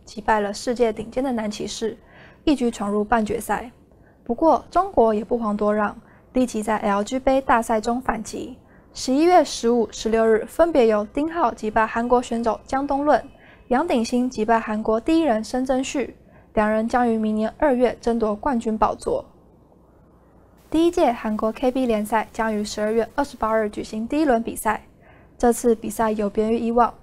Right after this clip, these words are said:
特别邀请日本和台湾参加。台湾方面将由许浩宏、王元军、林俊彦、赖君辅、陈其瑞等五位台湾顶尖高手出赛，相信一定能为台湾取得亮眼的成绩。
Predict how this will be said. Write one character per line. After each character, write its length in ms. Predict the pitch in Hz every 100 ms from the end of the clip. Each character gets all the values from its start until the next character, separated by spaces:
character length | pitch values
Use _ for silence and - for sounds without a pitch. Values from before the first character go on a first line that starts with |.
| -
特 100 | 254
别 200 | 233 214
邀 160 | 214 220
请 200 | 214 208
日 140 | 254 247
本 200 | 220 -
和 180 | - 214
台 180 | 208 208
湾 160 | 226
参 220 | 226 226
加。 260 | 226 226 240 - - - - _
台 160 | 254
湾 160 | 302 359
方 160 | 349 330
面 280 | 311 -
将 160 | 233 226
由 120 | 220
许 200 | 233 -
浩 180 | 220 269
宏、 260 | 269 214 208
王 180 | 233 220
元 160 | 214 220
军、 240 | 247 247 - -
林 140 | 214
俊 220 | 214 226
彦、 180 | 233 226 -
赖 120 | 254 233
君 220 | 233 233
辅、 220 | - 196 -
陈 220 | - 220
其 160 | - 220
瑞 200 | 240 220
等 200 | - 208 214
五 160 | 202
位 160 | 240 233
台 180 | 233 208
湾 240 | 226 233
顶 140 | 208
尖 200 | 202 240
高 200 | 254 277
手 160 | 311 233
出 200 | - 220
赛， 280 | 214 220 - - - - -
相 200 | - 226
信 160 | 240
一 80 | 226
定 140 | 214 233
能 160 | 208
为 100 | 214
台 200 | 208 214
湾 180 | 214 233
取 140 | -
得 180 | - 214
亮 180 | 247 269
眼 120 | 208
的 80 | 202
成 240 | - 208
绩。 240 | 214 262